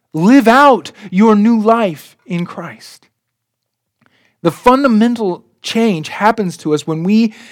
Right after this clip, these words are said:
when our very sense of who we are is completely revolutionized. When we grasp that Christ has given us a completely new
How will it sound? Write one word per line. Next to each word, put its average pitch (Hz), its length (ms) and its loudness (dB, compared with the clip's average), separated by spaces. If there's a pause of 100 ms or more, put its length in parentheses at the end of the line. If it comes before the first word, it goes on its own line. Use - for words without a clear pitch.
(120)
when 185 180 2
our 185 140 0
very 262 240 2
sense 240 520 -4
of 160 120 -6
who - 240 -8
we 220 180 -4
are 156 240 -4
is 139 100 -8
completely 220 800 -6 (120)
revolutionized. 175 960 -6 (1300)
When 196 160 2
we 226 140 4
grasp 202 640 -2
that 170 160 0
Christ 214 460 -8
has 160 160 -8
given 190 320 -2
us 160 180 -8
a 165 60 -10
completely 214 1000 -8
new 170 580 -6